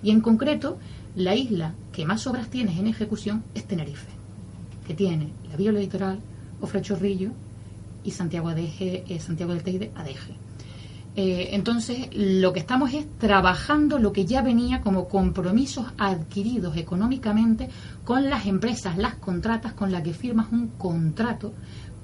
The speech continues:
para suministrarle la certificación que te emite mes a mes en función de las obras que están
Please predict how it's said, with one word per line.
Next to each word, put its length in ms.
para 260
suministrarle 960
la 200
certificación 920
que 100
te 120
emite 400
mes 300
a 80
mes 300
en 140
función 360
de 80
las 140
obras 220
que 100
están 340